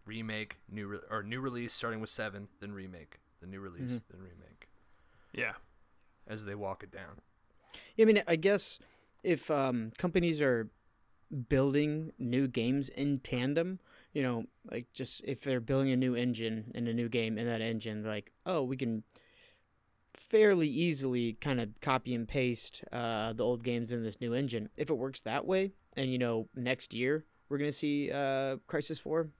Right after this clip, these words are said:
Speaker 2: awesome.
Speaker 3: Oh,
Speaker 2: I'm just
Speaker 3: yeah.
Speaker 1: <laughs>
Speaker 3: Oh, yeah,
Speaker 2: I'm just
Speaker 3: I'm back on board.
Speaker 1: For, <laughs> for next gen consoles. For
Speaker 2: Yeah.
Speaker 1: next gen criers.
Speaker 3: Hmm.
Speaker 1: Got you. Got you. So, uh, while we're talking about next gen here,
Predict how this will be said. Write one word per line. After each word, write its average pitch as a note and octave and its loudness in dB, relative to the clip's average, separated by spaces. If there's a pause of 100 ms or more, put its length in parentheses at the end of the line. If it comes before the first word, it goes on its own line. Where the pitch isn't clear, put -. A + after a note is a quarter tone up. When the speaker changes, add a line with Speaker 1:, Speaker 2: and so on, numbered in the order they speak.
(320)
Speaker 2:
awesome. F#2+ -10 (340)
Speaker 3:
Oh, B2+ -2
Speaker 2:
I'm B2+ 4
just B2 0
Speaker 3:
yeah. - -10 (100)
Speaker 1:
<laughs> - 0
Speaker 3:
Oh, F#3+ 12
yeah, - -
Speaker 2:
I'm D3+ 12
just D#3 12
Speaker 3:
I'm C3 6
back D3+ 8
on D3+ 12
board. C3+ 12 (840)
Speaker 1:
For, A#2+ -6 (540)
<laughs> - -16
for - -10
next A#2 -10
gen F#2+ -10
consoles. - -16 (380)
For G#3+ -8
Speaker 2:
Yeah. - -4
Speaker 1:
next - -8
gen F#2+ -12
criers. C#2 -12 (200)
Speaker 3:
Hmm. B2+ -6 (200)
Speaker 1:
Got - -16
you. - -20 (680)
Got - -12
you. - -20 (800)
So, B2+ 0
uh, C3+ -4
while C3+ 6
we're C3 2
talking C3+ 2
about A2+ 0
next A#2 -4
gen A#2 -4
here, F2+ -10